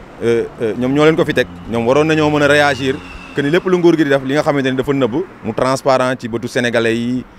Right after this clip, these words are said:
Bon, je me dis que c'est un manque de respect vis-à-vis à la population sénégalaise. Donc, man, euh, li may, li may, li may wax ci affaire bi, benn exemple rek laay joxe.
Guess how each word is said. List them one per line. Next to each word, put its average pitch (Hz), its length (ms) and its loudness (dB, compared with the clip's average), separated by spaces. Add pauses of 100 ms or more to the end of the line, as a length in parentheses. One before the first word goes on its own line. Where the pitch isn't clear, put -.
(320)
Bon, 101 160 0
je 98 80 -4
me 123 120 2
dis 135 100 2
que 131 100 2
c'est 120 120 0
un - 20 2
manque 123 300 0
de 113 80 -2
respect 107 420 0
vis-à-vis 110 400 0
à 104 80 4
la 104 80 2
population 107 480 0
sénégalaise. 95 460 -2 (260)
Donc, 120 220 2
man, 120 280 0 (560)
euh, 107 140 2 (240)
li 127 60 -2
may, 135 180 2 (140)
li 127 80 -2
may, 131 160 2
li 131 120 0
may 139 160 2
wax 127 180 0
ci 117 180 -6 (500)
affaire 127 240 2
bi, 117 180 -2 (640)
benn 135 160 2
exemple 139 360 0
rek 135 120 0
laay 127 220 2
joxe. 120 260 -2